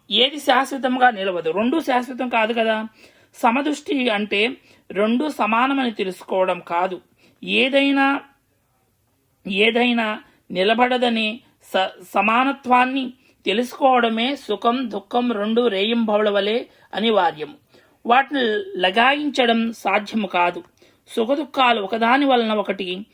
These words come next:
కలుగుటయే కాక ఒకదానితో మరొకటి మిళితములై ఉన్నవి.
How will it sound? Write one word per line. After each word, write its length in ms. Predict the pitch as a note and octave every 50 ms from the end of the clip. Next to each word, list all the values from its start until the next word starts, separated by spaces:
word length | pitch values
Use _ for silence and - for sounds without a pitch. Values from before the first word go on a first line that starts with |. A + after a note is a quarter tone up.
| _ _ _ _ _ _ -
కలుగుటయే 540 | - F#3 F#3 G3 G#3+ A#3+ A#3 B3 B3 B3 B3+
కాక 480 | A#3+ B3+ B3 C4 C4 C4 D#4+ E4 D#4+ D#4 - _ _ _ -
ఒకదానితో 640 | - F#3+ - B3+ B3 B3+ B3+ C#4+ E4 E4 - E4+ D#4
మరొకటి 420 | C4 C4 C4+ B3 B3+ B3 A3 A#3
మిళితములై 600 | G#3+ G#3 G#3 A3 A3+ - C4 B3 C4 C4 C4+ C4+
ఉన్నవి. 460 | C4 B3+ B3+ B3+ B3 A#3+ A#3+ A#3 A#3